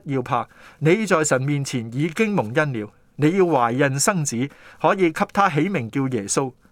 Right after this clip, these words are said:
他要為大，稱為至高者的兒子。主神要把他祖大衛的位給他，他要作雅各家的王，直到永遠，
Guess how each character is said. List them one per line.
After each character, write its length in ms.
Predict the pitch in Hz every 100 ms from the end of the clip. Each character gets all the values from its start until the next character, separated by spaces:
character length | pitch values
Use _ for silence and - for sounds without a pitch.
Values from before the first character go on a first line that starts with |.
| _
他 260 | - 202 202
要 160 | 156
為 220 | 123 101 98
大， 200 | 104 - - _
稱 180 | - 214
為 220 | 175 107 -
至 400 | - 151 143 135
高 280 | 190 170 147
者 260 | 113 110
的 100 | 139 147
兒 200 | 117 104
子。 280 | 98 107 110 - _ - -
主 140 | 143 151 240 -
神 320 | - 131 107 - _ -
要 200 | 175 165
把 180 | 139
他 220 | 165 202 202
祖 240 | 120 147
大 200 | - 120
衛 260 | 120 123 120
的 120 | 175 -
位 280 | 135 127 104 - _
給 140 | - -
他， 220 | 139 123 - _ -
他 140 | - 277
要 140 | 214
作 160 | 180 165
雅 260 | 135 120 120
各 180 | 147 139
家 180 | - 165
的 80 | 160
王， 200 | 135 98 - -
直 120 | 135 -
到 100 | 143
永 180 | 127 113 113
遠， 180 | 107 104